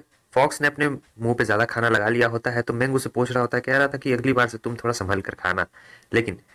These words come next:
ये जो बंदा होता है काफी गुस्से में रहता है क्योंकि इसे जरा भी अच्छा नहीं लग रहा होता। ये जाता है, हमला करता है। मेंग अपनी एक ही उंगली से उसकी स्वॉर्ड को रोक लेता है और कहता है,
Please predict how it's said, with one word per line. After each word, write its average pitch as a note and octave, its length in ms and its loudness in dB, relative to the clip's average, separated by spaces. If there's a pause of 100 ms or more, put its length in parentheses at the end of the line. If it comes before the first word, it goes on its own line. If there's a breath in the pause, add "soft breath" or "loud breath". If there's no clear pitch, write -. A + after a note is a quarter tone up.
(140 soft breath)
ये A#2 100 4
जो C#3 100 4
बंदा C#3 200 2
होता C#3+ 220 0
है C3+ 60 -2
काफी G#2 240 0
गुस्से A2 240 0
में A2 120 2
रहता G#2+ 280 0
है F#2 180 -4 (140)
क्योंकि C3+ 300 -4
इसे A#2 180 -2
जरा A2 200 2
भी C3 100 0
अच्छा C3 180 0
नहीं C3+ 120 0
लग B2+ 100 2
रहा G#2 80 0
होता। G2 160 0
ये A2+ 100 2
जाता A2+ 280 0
है, C3 60 0
हमला A2+ 200 0
करता F#2 280 -6
है। E2 120 -14 (320 soft breath)
मेंग C3+ 160 0
अपनी C#3 240 -2
एक C3+ 100 0
ही D3 80 0
उंगली C#3 200 0
से C#3+ 120 0
उसकी C3+ 180 -4
स्वॉर्ड A2 280 2
को A2 100 -2
रोक G2+ 200 0
लेता F#2+ 220 -2
है F#2+ 160 -2
और G2 120 0
कहता G2 300 -4
है, E2+ 160 -12